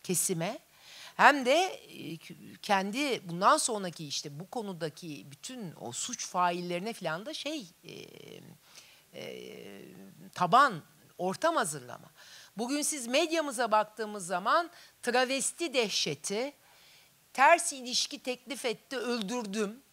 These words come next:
tarzı, neredeyse suçu, suçluyu haklılaştırıcı, suçu meşrulaştırıcı türden haber başlıkları görüyorsunuz.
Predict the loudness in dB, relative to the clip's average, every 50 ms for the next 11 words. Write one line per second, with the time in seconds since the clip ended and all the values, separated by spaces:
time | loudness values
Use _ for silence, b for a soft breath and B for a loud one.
0 | _ _ 12 12 12 12 12 12 8 2 2 2 0 -2 -4 B B B B B
1 | B 2 6 8 8 8 8 6 0 -2 -2 -2 -2 2 2 2 2 2 -2 -10
2 | _ _ -10 -6 -4 -4 -4 -4 -2 0 2 2 2 2 0 -2 -6 b b b
3 | b b b b -12 -8 -6 -6 -6 -6 -4 -4 -4 -4 -2 0 2 4 4 4
4 | 4 2 0 -2 -8 _ _ _ _ _ _ _ 6 8 8 8 8 4 -4 -8
5 | 2 8 8 8 10 8 6 4 2 -2 -4 -4 -4 -4 -4 -4 -4 -4 -6 -6
6 | -8 -8 -8 -6 -4 -2 -2 -2 -2 -2 -2 2 2 2 2 0 -4 0 4 6
7 | 6 6 4 0 -2 -2 -2 -2 0 0 -2 -2 -2 -4 -4 -4 -2 0 0 0
8 | 0 0 -6 _ _ _ _ _ _ _ b b b b b b b b b b
9 | _ _ _ _ -2 0 6 8 8 10 12 12 10 10 8 4 -2 -6 -8 -10
10 | -10 -10 -10 -10 -10 -10 -10 -10 -12 -12 -12 -12 -14 -16 -18 -20 -20